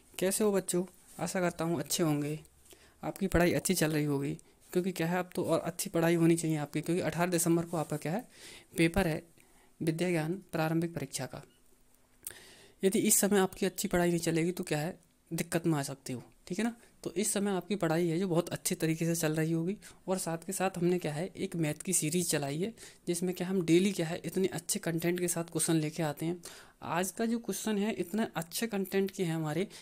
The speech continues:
कि आपके पेपर में हूबहू मिल सकते हैं। अब अगर इस तरीके के नहीं मिले तो, यदि ये क्वेश्चन नहीं मिले तो क्या है इस तरीके के क्वेश्चन आपको मिल सकते हैं, ठीक है ना। और इस तरीके के ही क्वेश्चन जैसे मैंने आज जो हमने पेपर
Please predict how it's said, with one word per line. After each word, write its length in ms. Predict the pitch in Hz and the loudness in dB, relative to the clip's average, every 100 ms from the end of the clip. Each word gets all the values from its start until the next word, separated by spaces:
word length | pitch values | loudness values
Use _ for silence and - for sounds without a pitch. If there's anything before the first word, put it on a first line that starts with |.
| - | -12
कि 100 | - - | -8 0
आपके 300 | 165 170 220 | 0 2 4
पेपर 240 | 185 175 | 6 6
में 120 | 180 190 | 6 6
हूबहू 460 | 170 190 185 202 196 - 175 | 6 6 6 4 0 -4 6
मिल 200 | 196 196 | 8 8
सकते 320 | 165 - 151 | 6 4 0
हैं। 200 | 143 135 - _ - | 0 -2 -6 _ -10
अब 100 | - | -4
अगर 300 | - 175 202 - | -2 0 0 4
इस 200 | 220 - | 2 4
तरीके 260 | 180 190 | 2 2
के 140 | 202 202 | 0 0
नहीं 120 | 202 | 2
मिले 200 | 202 226 | 2 0
तो, 140 | 226 226 - - - - _ | -4 -10 -16 -20 -20 -20 _
यदि 160 | 180 226 | 0 2
ये 220 | 226 214 | 4 4
क्वेश्चन 280 | 226 208 214 | 2 0 2
नहीं 160 | 208 208 | 4 4
मिले 200 | 202 214 | 2 0
तो 100 | 220 | -2
क्या 100 | 214 | -2
है 60 | - | -2
इस 160 | - | 2
तरीके 240 | 175 170 175 | 4 4 4
के 100 | 190 | 2
क्वेश्चन 320 | 170 - 165 | 2 2 4
आपको 320 | 147 - 262 - - - - - 208 | 2 2 -2 -2 -12 -20 -20 0 6
मिल 160 | 208 | 6
सकते 300 | 160 - 131 | 6 2 -2
हैं, 100 | 135 - - _ _ _ - - | -4 -4 -20 _ _ _ -20 -4
ठीक 100 | 185 | -2
है 60 | |
ना। 80 | 226 - - - | -2 -4 -18 -6
और 160 | 202 - | -6 -2
इस 180 | 226 226 | -2 0
तरीके 300 | 190 196 240 233 | 2 2 0 0
के 160 | 240 | 2
ही 140 | 196 240 | 4 4
क्वेश्चन 360 | 226 - 226 196 | 2 2 4 4
जैसे 200 | 185 208 | 2 2
मैंने 200 | 214 - | 2 4
आज 260 | 160 185 170 - - | 4 4 2 0 -4
जो 180 | 180 180 | 0 4
हमने 220 | 180 202 | 4 4
पेपर 400 | 170 165 190 185 | 2 2 2 0